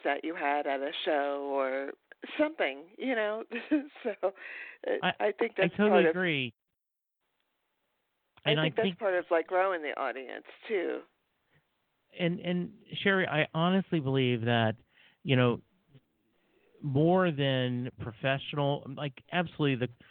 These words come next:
Speaker 2: the podcast has to sound good. You have to have a high quality. They have to be able to understand what you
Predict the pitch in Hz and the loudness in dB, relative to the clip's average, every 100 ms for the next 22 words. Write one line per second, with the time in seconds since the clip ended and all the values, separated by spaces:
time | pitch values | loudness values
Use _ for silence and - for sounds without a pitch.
0 | - - 151 175 170 - 147 127 135 120 | -18 -8 -2 2 2 2 -2 0 -2 -2
1 | - 117 - - 127 117 113 110 101 101 | -4 -10 -10 -2 2 4 4 2 0 -2
2 | 110 87 78 95 - _ - - 123 123 | 0 0 -2 -10 -14 _ -20 -2 0 2
3 | 135 123 113 - 117 113 - 98 92 95 | 0 0 0 2 0 0 -2 0 -2 -6
4 | 95 113 123 139 120 120 117 104 87 117 | -6 -6 -4 -4 -2 0 0 -2 -2 -2
5 | 120 - - 117 110 113 101 120 | -2 -4 -2 0 0 -2 -4 -4